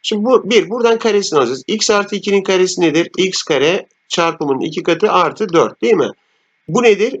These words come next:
E, çarpılıp iki katı alınıyor. Çarpacağımızda ne yapar bu? Dört x kare artı dört x yapar. İki katı nedir bunun? E, sekiz x kare artı sekiz x'tir. Bu ise topla anlamına geliyor.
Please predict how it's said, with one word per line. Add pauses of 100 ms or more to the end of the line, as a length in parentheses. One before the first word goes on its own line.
(100)
E, (200)
çarpılıp
iki
katı
alınıyor.
Çarpacağımızda
ne
yapar
bu? (380)
Dört
x
kare
artı (440)
dört
x
yapar.
İki
katı
nedir
bunun? (520)
E,
sekiz
x
kare (140)
artı
sekiz
x'tir. (140)
Bu
ise
topla
anlamına
geliyor.